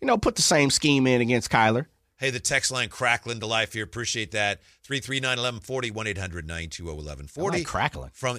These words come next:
Speaker 2: crackling? What's crackling? From the nine one six. Better midseason acquisition for their team. Niners signing Verrett or King signing Juan Toscano Anderson?
Speaker 1: J T A.
Speaker 2: Yeah.
Speaker 1: J T A.
Speaker 2: J T A is gonna be a nice fit.
Speaker 1: I think so, too.
Speaker 2: Yeah, he'll be a ni-, he'll be like,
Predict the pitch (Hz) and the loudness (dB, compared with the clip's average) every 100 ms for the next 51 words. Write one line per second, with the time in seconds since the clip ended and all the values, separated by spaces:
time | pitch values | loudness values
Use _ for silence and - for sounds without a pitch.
0 | 87 - - 180 - 123 78 - _ _ | -8 -10 -6 -6 -6 -10 -12 -14 _ _
1 | - 185 - - 170 131 104 76 - - | -14 -12 -10 -10 -8 -6 -8 -10 -14 -10
2 | 143 143 156 165 165 147 - 170 - - | -6 0 2 2 0 0 2 2 2 -6
3 | - _ _ _ _ 156 175 165 165 - | -8 _ _ _ _ 0 2 0 0 2
4 | 170 147 139 139 131 113 135 - 110 123 | 0 0 0 0 -2 -4 -2 -2 -6 -6
5 | 110 - 123 107 113 139 151 - 139 135 | -6 -4 -6 -4 -4 -2 -2 0 0 -2
6 | 113 120 127 127 _ _ 107 104 - 143 | -4 0 0 0 _ _ -10 -10 -6 -6
7 | 143 - 131 123 104 104 120 110 92 - | -2 -2 -2 -6 -6 -8 -8 -8 -8 -10
8 | 104 92 87 98 - 92 101 101 - 87 | -12 -12 -12 -16 -16 -8 -4 -2 -2 -4
9 | 78 71 - _ _ _ 55 50 - _ | -6 -8 -12 _ _ _ -20 -20 -20 _
10 | _ _ _ _ - 82 80 78 67 208 | _ _ _ _ -10 -8 -8 -8 -10 -10
11 | - 139 117 104 92 85 76 78 76 - | -8 -8 -6 -8 -8 -8 -8 -6 -6 -6
12 | - 113 95 85 - 76 - 69 - 87 | -2 -2 -2 -4 -4 -6 -6 -8 -8 -10
13 | 71 110 208 190 131 120 127 117 123 107 | -10 -10 -6 -6 -2 -2 -2 -6 -4 -6